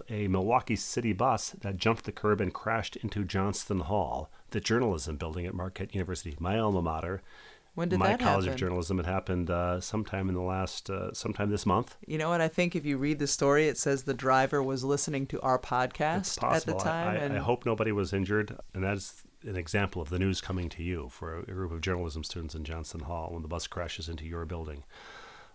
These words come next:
Speaker 1: Uh, "Rebecca and Steve," Mac, Matt writes, "I have spent the la-, the past six weeks listening to all of the episodes from the beginning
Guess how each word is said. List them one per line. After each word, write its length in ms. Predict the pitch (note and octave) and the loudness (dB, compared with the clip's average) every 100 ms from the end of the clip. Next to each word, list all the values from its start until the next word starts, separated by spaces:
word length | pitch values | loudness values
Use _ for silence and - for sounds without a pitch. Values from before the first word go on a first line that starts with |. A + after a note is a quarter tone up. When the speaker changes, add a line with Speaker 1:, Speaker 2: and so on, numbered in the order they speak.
| - | -6
Speaker 1:
Uh, 280 | G2+ F#2+ F#2+ | 0 2 2
"Rebecca 400 | F#2+ F2 B2 - | 0 0 0 0
and 120 | - G2 | -2 -2
Steve," 460 | - C#3 G2 - | 0 2 2 -2
Mac, 480 | E2+ E2+ F2 - - | -4 -4 -4 -8 -10
Matt 400 | G#2+ F#2+ F#2 - | -2 -2 -2 -4
writes, 380 | G2 G2 A#2 - - - - | -4 -2 -4 -8 -12 -20 -4
"I 60 | B2+ | -2
have 100 | B2+ | -2
spent 220 | - B2+ | 0 0
the 100 | A#2 | 4
la-, 220 | A#2+ C3+ - | 4 4 2
the 80 | A#2 | -2
past 280 | - C#3+ - | 0 -2 0
six 240 | C#3+ - | -2 2
weeks 220 | C3 - | 0 2
listening 300 | C3 - D3 | 0 2 2
to 100 | A#2 | 2
all 240 | - B2+ E3+ | 2 2 4
of 80 | |
the 100 | B2+ | 6
episodes 380 | G#2+ G2 - G2 | 4 2 -2 -2
from 120 | - | 0
the 60 | F#2+ | 0
beginning 460 | F#2+ G2 F2+ G2+ | 2 0 0 0